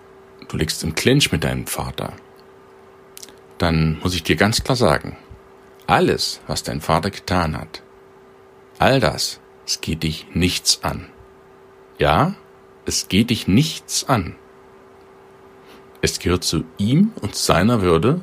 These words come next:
damit fertig zu werden. Der ist hier der Große. Dein Vater ist der Große. Du bist der Kleine oder die Kleine.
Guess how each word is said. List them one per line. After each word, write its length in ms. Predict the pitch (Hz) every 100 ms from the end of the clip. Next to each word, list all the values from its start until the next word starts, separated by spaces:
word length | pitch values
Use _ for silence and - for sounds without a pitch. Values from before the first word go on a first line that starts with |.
| -
damit 300 | 78 82 -
fertig 420 | - 117 - -
zu 140 | - -
werden. 300 | 58 - - -
Der 260 | 151 139 - -
ist 240 | - -
hier 140 | - -
der 100 | -
Große. 320 | - - -
Dein 180 | 71 90
Vater 520 | - 196 220 - -
ist 160 | - -
der 100 | -
Große. 500 | - 69 - - - - - - - - - - - - -
Du 340 | 196 190 82 - -
bist 240 | - - 87
der 120 | 82
Kleine 340 | 101 127 120
oder 160 | 101 90
die 160 | 95
Kleine. 500 | - 123 127 90 -